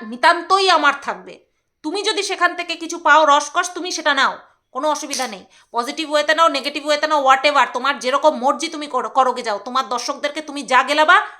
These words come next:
যদি তারা গেলে গিলুক। আমার দর্শকদেরকে আমি যেভাবে খাওয়াচ্ছি, তারা সেভাবে খাচ্ছে। পছন্দ না হলে আসবে না, কিছু তো করার নেই। চুলের মুঠি ধরে টেনে এনে দর্শকদের বলবো, "এই দেখ", কখনো না। যেটা করব, সেটাকে বলবো, "ভালোবেসে দেখো।"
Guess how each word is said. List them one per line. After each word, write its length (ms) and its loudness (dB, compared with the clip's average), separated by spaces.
যদি 200 -8
তারা 220 2
গেলে 220 2
গিলুক। 320 -4
আমার 280 0
দর্শকদেরকে 560 -2
আমি 220 -4
যেভাবে 300 0
খাওয়াচ্ছি, 360 2
তারা 200 -4
সেভাবে 320 -10
খাচ্ছে। 380 -12
পছন্দ 280 -6
না 160 4
হলে 180 4
আসবে 300 4
না, 340 -6
কিছু 180 -14
তো 80 -10
করার 240 4
নেই। 120 -8
চুলের 260 0
মুঠি 180 -6
ধরে 200 -4
টেনে 240 2
এনে 120 -2
দর্শকদের 440 -4
বলবো, 240 0
"এই 260 2
দেখ", 240 2
কখনো 400 -6
না। 160 -14
যেটা 220 -4
করব, 500 0
সেটাকে 320 -6
বলবো, 280 -2
"ভালোবেসে 440 -2
দেখো।" 260 -8